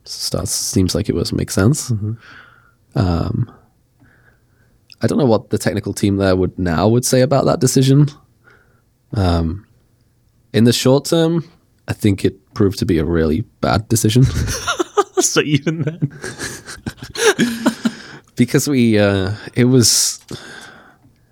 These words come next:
Speaker 1: we had a lot of trouble keeping it up.
Speaker 2: Yeah.
Speaker 1: It was a very, it was very fragile. It was the most fragile part of our architecture, and we had a lot of downtime because of it, to be honest. Um, and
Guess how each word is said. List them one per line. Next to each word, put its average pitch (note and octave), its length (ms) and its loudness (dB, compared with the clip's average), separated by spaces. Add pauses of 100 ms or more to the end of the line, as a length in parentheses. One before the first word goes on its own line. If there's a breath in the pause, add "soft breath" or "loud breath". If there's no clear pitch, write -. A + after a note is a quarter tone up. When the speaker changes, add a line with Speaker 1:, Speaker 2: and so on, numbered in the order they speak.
(120)
Speaker 1:
we A2+ 100 0
had B2+ 120 4
a - 20 2
lot F#2 180 0
of E2+ 60 -8
trouble - 240 -6
keeping - 300 -4
it C#2 100 -2
up. - 200 -4 (200)
Speaker 2:
Yeah. G2+ 240 -2
Speaker 1:
It F#2 60 2
was F2+ 180 0
a F2+ 60 0
very, E2 460 2
it - 1200 -20
was G2+ 120 -2
very F2+ 200 0
fragile. F2 440 -2
It - 20 -6
was E2+ 100 -8
the F#2+ 60 -2
most F2 160 -4
fragile - 340 -2
part - 220 -4
of - 80 -6
our A1 120 -4
architecture, - 540 -4
and - 220 -6
we - 120 -4
had - 140 -4
a - 80 -6
lot - 120 -4
of - 80 -2
downtime - 440 -4
because - 260 -6
of F#2+ 120 -6
it, - 260 -12
to - 60 -12
be - 100 -6
honest. - 380 -8 (1200 loud breath)
Um, D#2+ 520 -4 (920)
and F2+ 260 -4